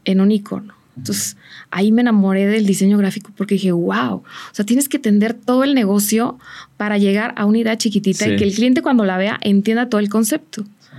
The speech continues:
Speaker 1: Que eso lo hacen los buenos diseñadores, ¿no? Ahorita a ve-, a veces ibas a una imprenta y te ponían el nombre y ya, that's it, ¿no?
Speaker 2: <laughs> Ah, sí, sí.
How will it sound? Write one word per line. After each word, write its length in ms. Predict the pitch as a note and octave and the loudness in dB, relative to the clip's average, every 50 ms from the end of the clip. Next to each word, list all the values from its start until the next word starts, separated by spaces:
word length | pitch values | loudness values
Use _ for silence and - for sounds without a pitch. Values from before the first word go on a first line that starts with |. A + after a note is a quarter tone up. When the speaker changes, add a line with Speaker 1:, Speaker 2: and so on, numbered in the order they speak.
| - - - - - - - | -20 -18 -18 -20 -20 -12 -6
Speaker 1:
Que 80 | A3 | -4
eso 180 | A#3+ A3 B3+ B3+ | -2 0 2 2
lo 80 | B3+ | 2
hacen 220 | A3+ G#3+ G3 A3+ A3+ | 2 2 2 2 2
los 100 | G#3 F#3+ | 2 2
buenos 220 | F#3+ F#3+ G3 G3 | 2 2 2 2
diseñadores, 580 | G3 F#3 F#3+ F#3+ F#3+ G3 A3 A3+ G#3 F3+ E3+ E3+ | 2 2 2 2 2 2 0 0 0 -2 -2 -2
¿no? 160 | F#3+ G3 G#3 | 0 0 0
Ahorita 320 | G3 F#3 F#3 F#3 F3 G3 F#3+ | 0 0 0 0 -2 -2 -4
a 20 | F#3 | -4
ve-, 140 | F#3 F#3 - | -4 -4 -4
a 60 | - | -6
veces 240 | F3+ F3+ F#3 F3+ F#3 | -4 -4 -2 -2 0
ibas 180 | F#3+ F#3+ F#3+ F#3+ | 0 0 0 2
a 40 | G3 | 2
una 120 | G3+ G3 | 2 2
imprenta 380 | G3+ G3+ G3+ F#3+ F#3 F#3 F#3+ G3 | 2 0 0 -2 -4 -2 -2 -2
y 60 | G3+ | -2
te 100 | G3 E3+ | -4 -4
ponían 280 | - F3 E3+ E3 F3 | -4 -2 -2 0 0
el 120 | F3+ F#3 F#3+ | 0 0 0
nombre 300 | F#3 F#3 F#3 F#3 G3 G#3 | 0 0 0 0 0 0
y 40 | G3 | 0
ya, 120 | F3+ F3+ | -2 -2
that's 240 | - - D#3+ - - | -4 -6 -6 -4 -2
it, 160 | G#3+ F3+ - - | -2 -2 -2 -2
¿no? 120 | - F3+ | 0 0
Speaker 2:
<laughs> 40 | D#3+ | 2
Ah, 80 | D3 C3+ | 2 2
sí, 240 | B2+ B2 C3 C3 | 2 2 2 2
sí. 300 | G#2+ - - - - - | 2 0 -2 -4 -4 -6